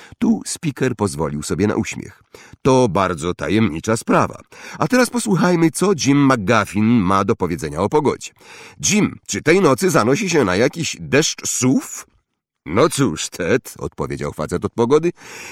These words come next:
nie bardzo się na tym znam, ale wiem, że nie tylko sowy zachowywały się dzisiaj bardzo dziwnie. Dzwonili do mnie telewidzowie z Kentu, Yorkshire i Dundee,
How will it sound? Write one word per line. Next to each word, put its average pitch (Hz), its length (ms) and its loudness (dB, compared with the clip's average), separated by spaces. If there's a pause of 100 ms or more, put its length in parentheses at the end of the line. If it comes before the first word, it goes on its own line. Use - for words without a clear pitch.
nie 226 200 6
bardzo 117 420 4
się 107 160 0
na 104 160 2
tym 104 220 0
znam, 95 360 2
ale 143 220 2
wiem, 117 360 4
że 113 180 2
nie 113 160 4
tylko 180 320 2
sowy 110 360 2
zachowywały 98 640 0
się 92 220 -2
dzisiaj 92 300 -2
bardzo 87 300 -2
dziwnie. 62 440 -12
Dzwonili 98 400 -2
do 143 120 2
mnie 151 160 2
telewidzowie 131 560 2
z - 80 -6
Kentu, 123 320 2
Yorkshire 123 520 2
i 135 60 2
Dundee, 127 540 -2